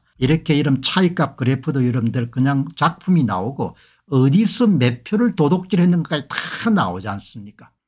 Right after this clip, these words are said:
이게 누구가 여러분들 진두지휘한 선거입니까? 노태악이가 여러분 진두지휘한 선거입니다. 실무 책임자는 누굽니까? 박찬진이가 실무 책임자였습니다. 자녀 채용 문제로 물러난.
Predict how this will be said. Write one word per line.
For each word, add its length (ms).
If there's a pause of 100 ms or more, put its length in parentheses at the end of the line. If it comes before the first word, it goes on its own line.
(140)
이게 320
누구가 580
여러분들 380
진두지휘한 800
선거입니까? 680 (400)
노태악이가 1000
여러분 240
진두지휘한 760
선거입니다. 680 (540)
실무 500
책임자는 640
누굽니까? 600 (420)
박찬진이가 880
실무 440
책임자였습니다. 1120 (160)
자녀 320
채용 360
문제로 320
물러난. 560